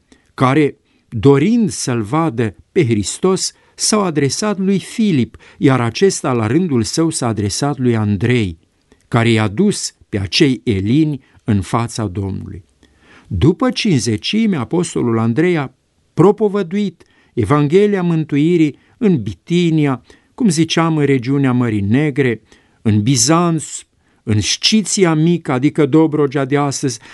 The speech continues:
dar și în Sciția Mare, adică țărmul de nord al Mării Negre, Tracia, Macedonia, Tesalia, Peloponez, ajungând până în orașul Patras din sudul Greciei, unde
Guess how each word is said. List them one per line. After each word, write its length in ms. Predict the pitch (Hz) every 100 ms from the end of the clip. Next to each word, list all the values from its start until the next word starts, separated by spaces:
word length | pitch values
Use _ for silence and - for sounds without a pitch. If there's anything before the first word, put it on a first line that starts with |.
| -
dar 260 | 147 165 156
și 180 | - 247
în 100 | 269
Sciția 640 | - - 226 - 185 151
Mare, 500 | 139 127 113 107 92 - -
adică 400 | 131 120 139 156
țărmul 540 | - - 175 165 143
de 180 | 120 135
nord 580 | 123 127 151 135 107 82 - _
al 200 | - 110
Mării 360 | 107 113 110 107
Negre, 500 | 104 101 82 90 - _ _
Tracia, 580 | - 151 160 156 - 117
Macedonia, 840 | 113 117 - 143 147 165 151 127
Tesalia, 680 | 113 127 - - 165 151 127
Peloponez, 800 | 110 120 123 123 151 165 180 139 - - -
ajungând 600 | 139 123 143 143 151 123
până 460 | - 233 233 214 214
în 180 | - 131
orașul 640 | 113 127 156 - 151 127 123
Patras 680 | - 143 131 127 107 98 - _ _
din 240 | - 107 101
sudul 440 | - 160 131 120
Greciei, 600 | 110 110 98 - - - - _ _
unde 460 | - 143 139 175 160